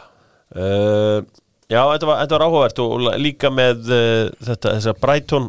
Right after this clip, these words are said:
ákvörðun. Ég meina, Lewis Dunk stendur þarna fyrir framan myndavélina.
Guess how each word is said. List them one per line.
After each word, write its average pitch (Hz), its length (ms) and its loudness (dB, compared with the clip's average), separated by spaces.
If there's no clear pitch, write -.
ákvörðun. 135 320 -2
Ég 104 80 -12
meina, 117 160 0
Lewis 139 340 0
Dunk 170 300 -4
stendur 156 400 -2
þarna 131 80 -2
fyrir 127 160 -4
framan 127 160 -2
myndavélina. 107 460 -4